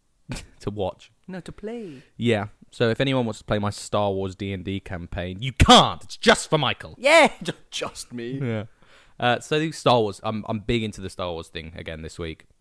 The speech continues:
Speaker 2: It's funny you say that because yesterday, literally yesterday, I went and rewatched, like, all the old, um, Darth Vader clips on YouTube. <laughs> Do you know what I mean?
Speaker 1: What, just like a co-, a compilation?
Speaker 2: Yeah, man.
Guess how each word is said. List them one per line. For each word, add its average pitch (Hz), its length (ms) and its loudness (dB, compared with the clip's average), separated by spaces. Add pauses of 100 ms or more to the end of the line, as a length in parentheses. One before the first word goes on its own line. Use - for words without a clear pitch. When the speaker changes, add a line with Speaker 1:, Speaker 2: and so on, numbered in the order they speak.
Speaker 2:
It's 117 160 -16
funny 165 160 -10
you 139 80 -12
say 147 220 -10
that 110 180 -12
because 117 400 -14
yesterday, 135 720 -10 (240)
literally 165 400 -8
yesterday, 135 640 -12 (360)
I 135 120 -6
went 139 240 -8
and 135 200 -12
rewatched, 135 520 -10
like, 143 300 -10
all 139 180 -2
the 135 160 -8
old, 135 360 -6
um, 123 280 -8
Darth 135 320 -4
Vader 135 340 -6
clips - 380 -8
on 143 120 -10
YouTube. 147 460 -6 (340)
<laughs> 247 200 4
Do 202 80 -2
you - 20 2
know 240 160 2
what 262 60 -4
I 254 80 -2
mean? 131 220 -4 (200)
Speaker 1:
What, 139 160 2
just 123 120 -6
like 127 120 -2
a 123 60 -8
co-, - 180 -8
a 123 80 0
compilation? 117 640 -2
Speaker 2:
Yeah, 311 260 6
man. 175 440 -2